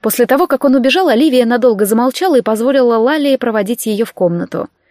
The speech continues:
Очевидно, на сегодня больше занятий не намечалось, и у неё теперь есть немного свободного времени. Раньше она обожала такие минуты, а сейчас боялась их, потому что сейчас, когда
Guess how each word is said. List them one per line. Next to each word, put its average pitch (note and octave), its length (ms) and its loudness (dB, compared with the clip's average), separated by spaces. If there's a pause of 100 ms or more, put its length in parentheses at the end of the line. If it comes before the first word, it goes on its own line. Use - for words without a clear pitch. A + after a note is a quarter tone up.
(240)
Очевидно, C#4 560 0
на D4 100 2
сегодня A3+ 440 -2
больше A3 320 0
занятий G#3 420 -2
не G3+ 140 -2
намечалось, F3+ 680 -2 (240)
и A3 120 2
у A3+ 40 6
неё C4+ 280 4
теперь A3+ 240 -2
есть B3 240 -2
немного C4 360 2
свободного B3+ 600 0
времени. F#3+ 560 -2 (240)
Раньше A3+ 380 0
она A3 180 0
обожала A#3+ 420 2
такие G#3 280 -2
минуты, G#3 440 0 (300)
а G3 60 -10
сейчас A3+ 340 -4
боялась G3+ 540 0
их, F3+ 120 -6
потому A#3+ 300 -2
что - 160 -4
сейчас, C4 460 -2
когда G#3 360 0